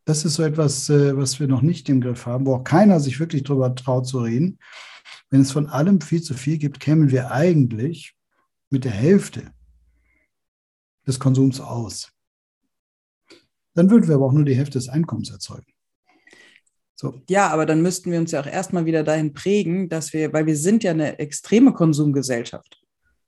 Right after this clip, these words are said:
Speaker 2: Also das ist ja irgendwie in Fleisch und Blut übergegangen.
Speaker 1: Ja, und trotzdem siehst du auch, dass es sich ändert. Also ich würde sagen, dass auch, äh, junge Menschen, ne, eigentlich alle Generationen, in allen Generationen Menschen aufwachen und es ändern.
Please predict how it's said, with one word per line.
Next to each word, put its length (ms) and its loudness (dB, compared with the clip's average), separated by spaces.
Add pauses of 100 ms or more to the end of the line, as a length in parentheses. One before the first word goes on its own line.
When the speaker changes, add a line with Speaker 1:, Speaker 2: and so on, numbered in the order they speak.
(760)
Speaker 2:
Also 180 4
das 220 -2
ist 180 -2
ja 400 4 (1160)
irgendwie 260 6
in 120 4
Fleisch 360 2
und 140 -2
Blut 280 0
übergegangen. 720 -8 (1600)
Speaker 1:
Ja, 320 2 (680)
und 120 0
trotzdem 300 4
siehst 180 -2
du 60 4
auch, 160 0
dass 260 -6
es 220 -6
sich 140 -4
ändert. 420 -6
Also 180 -12
ich 80 -14
würde 140 -8
sagen, 240 -6
dass 240 -10
auch, 220 -10
äh, 240 -10
junge 280 0
Menschen, 260 0
ne, 120 -6
eigentlich 280 2
alle 200 0
Generationen, 840 -4
in 100 -8
allen 220 -4
Generationen 460 -2
Menschen 260 -4
aufwachen 460 -6
und 180 -6
es 140 -10
ändern. 360 -18